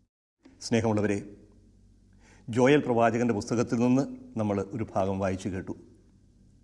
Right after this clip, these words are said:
ഉപവാസത്തെക്കുറിച്ചാണ് ഇവിടെ പറയുന്നത്. അമ്പത് നോമ്പിൻ്റെ പശ്ചാത്തലത്തിൽ കുരിശിൻ്റെ സുവിശേഷം പഠന വിഷയമാക്കുമ്പോൾ ഇന്ന് നമ്മൾ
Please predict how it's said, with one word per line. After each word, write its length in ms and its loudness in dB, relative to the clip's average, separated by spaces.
ഉപവാസത്തെക്കുറിച്ചാണ് 1000 0
ഇവിടെ 220 -6
പറയുന്നത്. 360 -4
അമ്പത് 300 4
നോമ്പിൻ്റെ 340 4
പശ്ചാത്തലത്തിൽ 580 0
കുരിശിൻ്റെ 480 4
സുവിശേഷം 520 0
പഠന 340 0
വിഷയമാക്കുമ്പോൾ 640 0
ഇന്ന് 320 4
നമ്മൾ 200 2